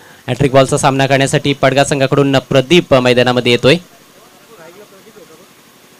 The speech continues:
जबरदस्त बॅटिंग आधी पाहायला मिळाली लाभखुर्द संघाकडून, आता bowling आणि fielding देखील तेवढीच दर्जेदार. हॅटट्रिक ball. हो, हा ball देखील across the line खेळण्याचा प्रयत्न.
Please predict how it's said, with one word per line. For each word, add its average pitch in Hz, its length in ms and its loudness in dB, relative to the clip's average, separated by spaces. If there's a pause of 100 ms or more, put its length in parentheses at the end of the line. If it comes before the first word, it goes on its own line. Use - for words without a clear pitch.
(240)
जबरदस्त 202 480 4
बॅटिंग 156 400 2
आधी 147 140 0
पाहायला 139 240 2
मिळाली 131 340 0
लाभखुर्द 131 420 0
संघाकडून, 135 500 -2
आता 131 160 0
bowling 143 360 -2
आणि 139 140 0 (100)
fielding 156 260 -2
देखील 143 240 -2
तेवढीच 151 280 0
दर्जेदार. 113 460 0 (220)
हॅटट्रिक 185 240 0
ball. 113 240 4 (1700)
हो, 131 300 4
हा 135 220 4
ball 143 220 2
देखील 151 240 0
across 147 260 2
the 151 100 -2
line 147 180 2
खेळण्याचा 147 280 2
प्रयत्न. 147 600 2